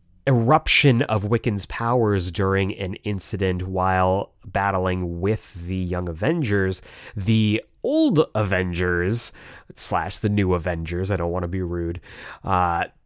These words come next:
decided to take Wiccan in and keep him under custody in the fear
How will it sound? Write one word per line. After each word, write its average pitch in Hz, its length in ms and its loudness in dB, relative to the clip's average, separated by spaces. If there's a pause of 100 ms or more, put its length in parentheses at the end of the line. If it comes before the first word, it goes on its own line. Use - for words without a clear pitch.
(100)
decided 175 540 2
to 170 180 0
take - 440 -4
Wiccan 147 680 2
in 104 540 0 (100)
and 98 320 0
keep 147 300 -2
him 147 200 0
under 107 540 -2
custody 98 760 0 (180)
in 143 440 2
the 117 480 4
fear 110 880 2